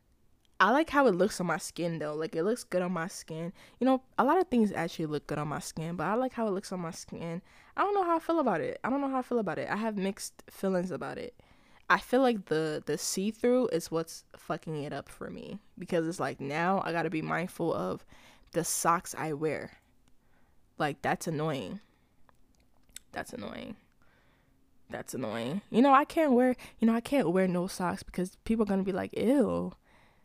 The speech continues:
Like, why is she wearing sneakers with no socks?" But I don't know. I feel like these shits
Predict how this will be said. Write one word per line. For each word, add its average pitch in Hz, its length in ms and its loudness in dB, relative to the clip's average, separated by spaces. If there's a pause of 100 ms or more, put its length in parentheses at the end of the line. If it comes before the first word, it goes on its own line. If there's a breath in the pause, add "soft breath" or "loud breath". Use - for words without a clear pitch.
(100 soft breath)
Like, 185 160 -4
why 175 240 2
is 302 100 -6
she 294 120 2
wearing 262 220 4
sneakers - 380 -6
with 220 100 2
no 226 140 2
socks?" - 640 -6 (640 soft breath)
But 160 440 -2 (800)
I 311 120 8
don't 330 160 6
know. 180 80 4
I 175 160 0
feel 359 140 0
like 247 180 0
these 226 180 -2
shits - 260 -2